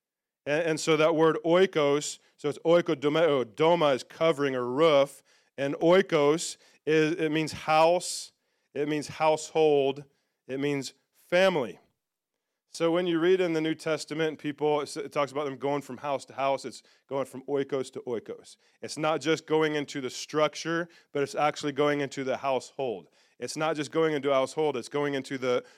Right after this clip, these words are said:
the family, all right? It's the family community within a home. You guys follow me? All right, so the word oikodomeo, "I will build my church," the, or, the word oikodomeo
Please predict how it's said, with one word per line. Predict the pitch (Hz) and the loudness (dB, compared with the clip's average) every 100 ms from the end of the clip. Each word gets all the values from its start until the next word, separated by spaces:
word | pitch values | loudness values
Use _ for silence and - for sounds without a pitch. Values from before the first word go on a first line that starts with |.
| _ | _
the | - | -14
family, | - - 156 156 160 156 143 117 87 _ - | -14 -8 -2 2 2 2 0 -2 -6 _ -10
all | 123 | 0
right? | 135 147 | 0 0
It's | - | -4
the | 123 | -10
family | - - 160 175 175 175 175 - _ _ _ _ _ | -8 -2 0 0 0 0 -2 -8 _ _ _ _ _
community | 151 156 165 160 143 113 92 _ _ _ - | -8 -2 2 2 0 -4 -10 _ _ _ -12
within | 131 - 147 | -10 -4 -2
a | 131 | 0
home. | 143 123 87 _ _ _ _ _ _ _ _ | 0 -2 -6 _ _ _ _ _ _ _ _
You | 113 | -2
guys | 139 131 | -2 0
follow | 147 147 151 | 2 4 4
me? | 156 165 180 _ _ _ _ _ _ - | 2 0 -4 _ _ _ _ _ _ -2
All | |
right, | 139 160 | 2 2
so | 151 165 156 | 2 2 4
the | 156 | 4
word | 165 180 170 170 - | 4 4 4 2 2
oikodomeo, | 175 190 185 165 127 151 165 190 160 147 151 170 - - | 4 4 4 -2 0 0 4 4 4 6 4 2 -10 -2
"I | 151 | 2
will | 165 156 | 4 2
build | 113 156 190 196 | 0 2 4 4
my | 165 147 | 2 0
church," | - - 190 170 151 | 0 0 2 2 0
the, | 156 | -6
or, | 156 160 - | 0 -2 -2
the | 147 | -2
word | 156 151 | 0 0
oikodomeo | 170 175 160 131 151 170 147 139 135 | 2 2 0 -2 2 2 4 2 -2